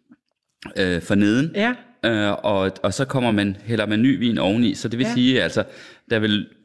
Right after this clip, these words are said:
Speaker 1: blive ved med at være en lille bitte smule
Speaker 2: Ja,
Speaker 1: af,
Speaker 2: den
Speaker 1: af noget
Speaker 2: gamle.
Speaker 1: vin, som er
Speaker 2: Ja.
Speaker 1: meget gammel, ikke?
Speaker 2: Ja.
Speaker 1: Øh, og som jo så langsomt bliver tyndet ud i takt med, at man hælder nyt
Speaker 2: Ja.
Speaker 1: i, ikke?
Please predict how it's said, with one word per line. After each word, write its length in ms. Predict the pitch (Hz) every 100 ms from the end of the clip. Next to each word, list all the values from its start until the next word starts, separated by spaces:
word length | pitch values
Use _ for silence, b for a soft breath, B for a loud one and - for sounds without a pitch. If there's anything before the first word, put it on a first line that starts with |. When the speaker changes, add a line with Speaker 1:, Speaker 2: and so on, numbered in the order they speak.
| - -
Speaker 1:
blive 200 | 123 117
ved 80 | 139
med 100 | 175
at 80 | 135
være 120 | 123
en 60 | 120
lille 240 | 123 160 143
bitte 200 | 131 143
smule 400 | - 117 120 135
Speaker 2:
Ja, 60 |
Speaker 1:
af, 80 | 107
Speaker 2:
den 100 | -
Speaker 1:
af 120 | 107
noget 140 | 104 104
Speaker 2:
gamle. 120 | 104
Speaker 1:
vin, 100 | 135
som 120 | - 123
er 40 |
Speaker 2:
Ja. 60 | 107
Speaker 1:
meget 180 | 127 131
gammel, 360 | 98 101 147
ikke? 160 | 190 220 -
Speaker 2:
Ja. 300 | 123 117 117
Speaker 1:
Øh, 60 | 110
og 80 | 101
som 140 | 120 101
jo 60 |
så 120 | 95 117
langsomt 380 | 107 160 160 -
bliver 120 | 101
tyndet 340 | - 107 104
ud 200 | 98 156
i 60 | 107
takt 320 | - 107 -
med, 40 | 113
at 40 |
man 100 | 98
hælder 240 | 95 92 92
nyt 220 | 107 156
Speaker 2:
Ja. 120 | 226
Speaker 1:
i, 160 | 202 -
ikke? 180 | 165 185